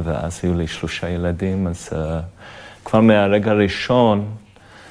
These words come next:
לא פשוט מבחינה כלכלית, כי יש צורך, אה, לפרנס את המשפחה.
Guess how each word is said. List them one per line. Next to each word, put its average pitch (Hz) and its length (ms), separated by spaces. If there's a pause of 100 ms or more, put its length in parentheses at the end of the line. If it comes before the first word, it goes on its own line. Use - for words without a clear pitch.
(180)
לא 95 200
פשוט 98 300
מבחינה 92 280
כלכלית, 95 640
כי 82 360
יש 80 120
צורך, 80 460
אה, 80 300
לפרנס 82 420
את - 100
המשפחה. 90 680